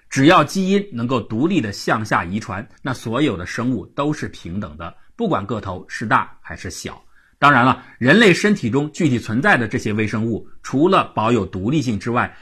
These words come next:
还是我们延续亿万年的盟友，所以他们的基因是人类进化过程的选择。当然，反过来也可以等价的说，人类的基因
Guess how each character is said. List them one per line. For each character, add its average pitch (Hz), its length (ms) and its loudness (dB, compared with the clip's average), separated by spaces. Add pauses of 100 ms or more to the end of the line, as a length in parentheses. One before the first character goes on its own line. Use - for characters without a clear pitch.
(120)
还 120 260 0
是 160 140 0
我 104 180 0
们 101 240 -4
延 107 240 -2
续 120 160 -2
亿 143 160 2
万 123 180 4
年 95 160 -2
的 104 120 0
盟 92 240 -2
友， 131 180 0 (100)
所 123 200 0
以 123 180 2 (140)
他 165 200 4
们 160 140 4
的 98 80 0
基 123 260 2
因 131 160 4 (120)
是 113 260 -2
人 98 100 -2
类 123 220 2
进 113 240 -2
化 104 160 0
过 123 260 2
程 90 160 -8
的 87 140 -6
选 78 260 -8
择。 85 240 -8 (120)
当 113 160 0
然， 101 200 -2 (120)
反 98 200 -2
过 113 120 0
来 110 100 2
也 92 140 -4
可 101 160 -4
以 107 80 2
等 98 200 -6
价 104 160 0
的 87 80 -6
说， 110 280 -4 (240)
人 113 180 0
类 185 160 6
的 117 80 2
基 123 220 2
因 127 240 2